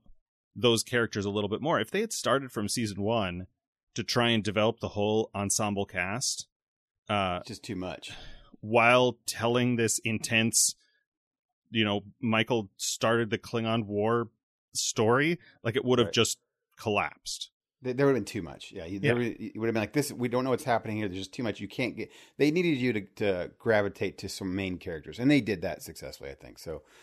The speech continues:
Speaker 2: give that makes, that's what makes season two better, is that you have these firm things of these people, and they're still evolving. Like Saru, clearly,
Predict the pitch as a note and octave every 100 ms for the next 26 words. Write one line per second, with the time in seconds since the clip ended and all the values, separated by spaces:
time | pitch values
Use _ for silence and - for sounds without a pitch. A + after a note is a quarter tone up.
0 | - _ B2 B2+ - B2 A2 B2 - C3
1 | E3+ C3+ A#2+ A#2+ - A#2+ G#2+ G#2 - G#2+
2 | F2 - G2 F#2+ G2 E2 - - G2 F#2+
3 | G2+ G#2 F#2 G2 F#2 - _ - _ _
4 | _ _ _ - A2+ A2 G#2+ G2 A2 G#2
5 | F#2+ F#2 F#2 G2+ F#2 G2+ C3 F3+ B3 -
6 | G3 C#3 G#2 D#3 G2 F2+ G2 G#2 - -
7 | - - - - A2+ G#2+ F3+ D#3 - C#3+
8 | B2+ F2+